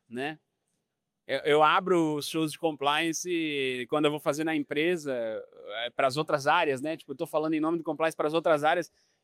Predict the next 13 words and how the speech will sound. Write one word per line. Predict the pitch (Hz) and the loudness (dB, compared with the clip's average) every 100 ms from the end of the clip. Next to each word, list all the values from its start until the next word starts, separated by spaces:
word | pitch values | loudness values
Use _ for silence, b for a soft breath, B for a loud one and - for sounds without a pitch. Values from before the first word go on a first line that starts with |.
| _ | _
Eu | 180 202 | 4 6
abro | 190 233 233 233 214 202 | 6 4 0 -2 0 2
o | 185 | 2
show | - 190 233 | 2 2 2
meio | 220 247 262 | 0 -2 -2
que | 247 | -4
zoando | 202 285 233 240 220 160 | -2 0 0 0 2 2
a | |
área | 143 135 | 2 -2
do | |
compliance | 131 143 139 139 139 | -6 -6 0 0 -2
um | 151 | -6
pouco. | 139 151 139 117 | -2 -2 -2 -8